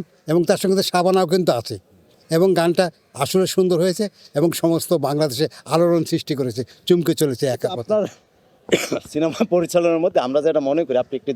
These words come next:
Speaker 2: জেদি, রাগী, এরকম একটা মানুষ, কিন্তু আপনার মনের মধ্যে এই যে প্রেম, পাখির বাসার মতো দুটি চোখ তোমার, এই গান লেখা, এটা তো প্রেম ছাড়া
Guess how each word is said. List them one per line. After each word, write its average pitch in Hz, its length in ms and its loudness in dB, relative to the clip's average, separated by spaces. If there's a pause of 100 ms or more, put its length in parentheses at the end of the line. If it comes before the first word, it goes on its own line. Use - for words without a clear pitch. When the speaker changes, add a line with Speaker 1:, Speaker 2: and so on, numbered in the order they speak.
Speaker 2:
জেদি, 135 340 0 (140)
রাগী, 123 300 -2
এরকম 143 280 -2
একটা 113 140 -6
মানুষ, 98 280 -6 (600)
কিন্তু 170 180 2
আপনার 185 340 0
মনের 190 320 2
মধ্যে 208 340 0
এই 185 60 0
যে 180 120 0 (120)
প্রেম, 175 260 4
পাখির 160 380 -2
বাসার 151 380 0
মতো 135 140 0
দুটি 127 240 -6 (100)
চোখ 120 120 -2 (100)
তোমার, 104 240 -2
এই 120 120 0
গান 120 200 2 (120)
লেখা, 101 220 -4 (360)
এটা 156 160 2
তো 180 120 -2
প্রেম 185 200 4
ছাড়া 151 260 2